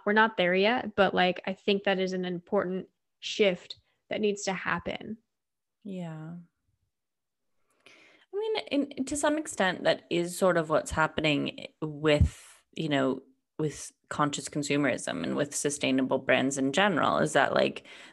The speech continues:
Speaker 2: they are a little bit more expensive than their traditional alternatives, but that's because f-, we, they're not utilizing, you know,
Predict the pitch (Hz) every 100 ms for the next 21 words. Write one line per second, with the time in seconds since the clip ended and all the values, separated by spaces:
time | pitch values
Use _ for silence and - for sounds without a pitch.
0 | - 156 139 - 143 143 151 143 135 135
1 | 139 135 - - _ _ - 156 151 147
2 | 139 139 135 135 - - 143 - - 135
3 | 131 135 139 139 135 139 135 135 139 135
4 | - 139 131 - 262 220 165 156 151 160
5 | - - - - _ 160 156 - 156 156
6 | 156 143 - - - - - - - -
7 | - _ _ _ - 139 135 127 127 127
8 | - 143 135 131 123 123 131 127 123 -
9 | - 139 127 127